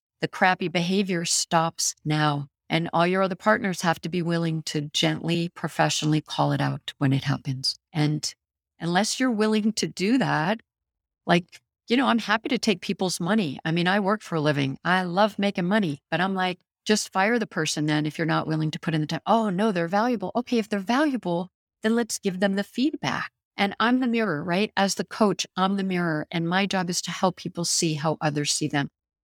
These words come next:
And it is not easy. And they will fight me until they go, "Are you telling me people are afraid to work with me?" And I'm like, "Hallelujah." Like, yeah, that's what I've been <laughs> saying for two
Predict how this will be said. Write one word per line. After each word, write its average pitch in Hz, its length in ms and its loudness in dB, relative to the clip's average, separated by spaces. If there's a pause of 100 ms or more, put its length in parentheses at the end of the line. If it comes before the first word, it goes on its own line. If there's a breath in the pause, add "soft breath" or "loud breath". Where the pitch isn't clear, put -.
(140)
And 170 200 0
it 185 120 0
is 196 220 0
not 190 220 2
easy. 190 420 0
And 170 160 -2
they 185 80 2
will 175 200 0 (180)
fight 208 240 2
me 131 280 -2 (280)
until 175 240 -2
they 180 120 2
go, 170 300 0 (420)
"Are 233 60 2
you 330 160 2
telling 311 260 0
me 285 120 2
people 262 280 -4
are 254 40 2
afraid 233 260 0
to 214 100 0
work 190 220 0
with 208 160 -4
me?" 208 180 2
And 196 120 -4
I'm 196 160 -2
like, 180 180 -6
"Hallelujah." 143 1200 -2
Like, 135 280 0
yeah, 156 320 0
that's - 840 -20
what 190 120 2
I've 190 140 6
been 185 140 -2
<laughs> - 0 -
saying 196 420 0
for 175 260 -2
two 202 420 -2